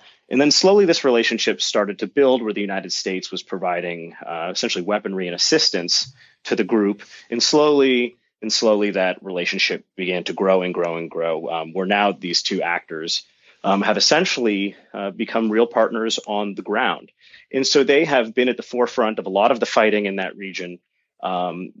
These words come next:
to, to kind of take back territory from the Islamic State.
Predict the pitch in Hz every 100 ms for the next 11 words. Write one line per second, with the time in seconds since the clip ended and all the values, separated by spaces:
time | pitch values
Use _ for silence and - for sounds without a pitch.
0 | - - 98 92 87 85 - - - -
1 | 82 - 113 104 104 95 - 107 95 98
2 | 90 95 90 90 82 82 87 - - 85
3 | 82